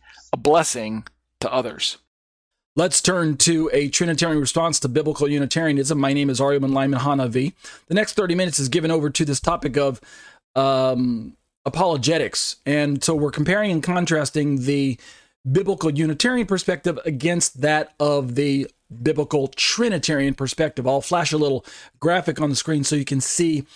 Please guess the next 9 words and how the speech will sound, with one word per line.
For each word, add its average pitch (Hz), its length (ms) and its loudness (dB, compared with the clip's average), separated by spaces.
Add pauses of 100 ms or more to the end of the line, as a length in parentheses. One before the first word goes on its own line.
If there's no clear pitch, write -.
(300)
what 156 400 0 (100)
the 143 220 0
biblical 175 400 -2
Unitarian, 160 500 0
uh, 156 120 0 (460)
understands 151 680 0
about 135 400 -2
God, 175 420 2
about 135 440 0